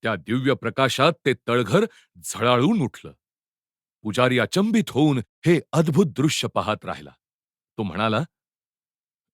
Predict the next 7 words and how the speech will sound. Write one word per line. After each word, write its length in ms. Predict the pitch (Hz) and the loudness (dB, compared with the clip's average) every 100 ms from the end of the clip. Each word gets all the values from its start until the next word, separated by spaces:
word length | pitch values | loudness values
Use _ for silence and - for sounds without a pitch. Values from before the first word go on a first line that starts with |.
| _ | _
"या 360 | 92 78 98 180 | -14 -6 -2 -2
तलवारीच्या 680 | - 127 110 175 214 - 160 | 0 0 2 2 0 0 0
मुठीला 440 | 113 - 190 139 214 - _ - | -2 0 0 2 0 -4 _ 0
अनेकांनी 560 | 139 214 - 254 240 202 | 4 4 4 2 4 2
हात 200 | 131 160 | 2 -2
घातला 380 | 104 117 110 | -2 -4 -4
होता, 220 | 87 87 | -6 -8